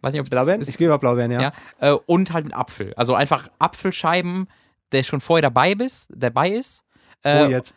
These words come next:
Speaker 1: und wenn,
Speaker 2: Ach so,
Speaker 1: bei, beim
Speaker 2: die du mit rein, die
Speaker 1: Pfannkuchen,
Speaker 2: machst in den Teig mit rein.
Speaker 1: genau.
Speaker 2: Ja, ja, okay.
Speaker 1: Äh, und dann tut man sich da noch Zucker zusätzlich drauf und das ist mega geil. Oder man macht sich, ähm, keine, keine Apfelscheiben da, da, da rein, sondern man tut sich nachträglich,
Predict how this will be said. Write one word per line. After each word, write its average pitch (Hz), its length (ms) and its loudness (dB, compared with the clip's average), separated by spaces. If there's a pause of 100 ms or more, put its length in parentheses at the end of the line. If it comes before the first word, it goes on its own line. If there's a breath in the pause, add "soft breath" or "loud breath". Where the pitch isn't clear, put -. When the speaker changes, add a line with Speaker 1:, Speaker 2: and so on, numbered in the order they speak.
Speaker 1:
und 135 100 -8
wenn, 151 220 0
Speaker 2:
Ach - 80 -4
so, - 80 2
Speaker 1:
bei, - 80 6
beim 151 100 2
Speaker 2:
die 180 100 2
du 170 80 4
mit 170 120 4
rein, - 20 -2
die - 0 -
Speaker 1:
Pfannkuchen, 165 240 4
Speaker 2:
machst 160 160 2
in 151 80 -2
den - 40 -6
Teig 147 140 -2
mit 131 140 -2
rein. 147 80 2
Speaker 1:
genau. 151 240 2
Speaker 2:
Ja, 123 100 -4
ja, 104 140 -6
okay. 143 280 4
Speaker 1:
Äh, - 40 0
und 143 140 2
dann 165 120 2
tut 160 120 -4
man 160 100 -2
sich 143 80 -8
da 151 80 -4
noch 135 120 -2
Zucker 220 260 -2
zusätzlich 214 240 -4
drauf 196 140 -4
und 185 60 -8
das 180 100 -6
ist 185 40 -18
mega 180 160 -2
geil. 185 220 2
Oder 190 420 6 (240 loud breath)
man 143 180 2
macht 147 200 -2
sich, 131 260 -6
ähm, 113 540 -2 (200)
keine, 117 840 2
keine 120 520 -2
Apfelscheiben 127 480 -2
da, 113 120 -2
da, 110 180 0
da 110 120 -2
rein, 160 260 0
sondern 151 240 0 (200 loud breath)
man 127 140 -4
tut 135 220 -8
sich 127 160 -8
nachträglich, 127 680 0